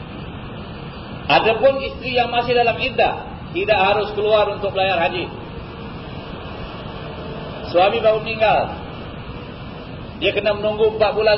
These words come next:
sepuluh hari. Tapi dalam masa empat bulan sepuluh hari ni dia nak pergi haji.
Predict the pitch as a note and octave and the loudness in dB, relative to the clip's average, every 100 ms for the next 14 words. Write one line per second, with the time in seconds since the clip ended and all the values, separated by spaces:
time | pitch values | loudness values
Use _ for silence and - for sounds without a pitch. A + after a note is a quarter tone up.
0 | - G3 G3+ G#3 D#3 G#2 - - - - | 2 2 4 4 0 -6 -12 -12 -14 -14
1 | - - - - - - - D3+ F3+ G#3 | -12 -12 -12 -14 -12 -12 2 4 4 2
2 | G3+ F#3+ G3+ G3 G3+ G3 F#3 G3+ G#3 G3+ | 4 4 2 0 2 4 4 4 4 2
3 | G3 G3+ G#3 G#3 G#3+ G3+ F3+ G3 G3+ G3 | 2 4 4 2 -2 -2 -2 2 2 2
4 | D#3+ | -2